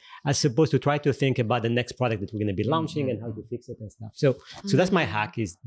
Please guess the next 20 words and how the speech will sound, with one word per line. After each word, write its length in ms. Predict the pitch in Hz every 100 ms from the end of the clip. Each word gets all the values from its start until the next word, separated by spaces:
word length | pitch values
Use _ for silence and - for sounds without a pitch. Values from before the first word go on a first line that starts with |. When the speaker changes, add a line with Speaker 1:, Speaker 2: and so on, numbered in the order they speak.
| 110
Speaker 1:
do, 260 | 143 160 -
like, 160 | 143 113 -
shift. 380 | - 135 - -
If 240 | 123 123
you 60 | 135
don't 180 | 135 120
have 160 | 127
the 100 | 113
energy 280 | 127 117 120
to 100 | -
do, 80 | 113 135 -
sometimes 360 | 185 185 123
you, 60 | 131
you 200 | 127 117
can't. 260 | 107 87 - -
Like, 140 | 104 101 _ _ -
if 80 |
you're 80 | 120
writing 280 | 117 117
a 40 | 113